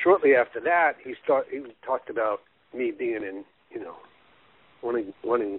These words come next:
to be in Aerosmith. That's what Joe wanted to do. And, uh, so I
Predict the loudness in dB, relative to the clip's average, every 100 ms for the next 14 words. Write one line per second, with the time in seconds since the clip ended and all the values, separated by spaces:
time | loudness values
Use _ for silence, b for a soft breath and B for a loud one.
0 | -12 -14 -12 -10 -10 -10 -8 -4 -4 -6
1 | -14 -18 -14 -14 -14 -14 -4 -2 -2 -6
2 | _ _ _ -20 -20 -20 -20 _ _ -2
3 | 0 0 -2 4 6 6 2 -8 -8 -4
4 | 0 2 2 -2 B B B B B _
5 | _ -20 -20 -20 _ _ -8 6 8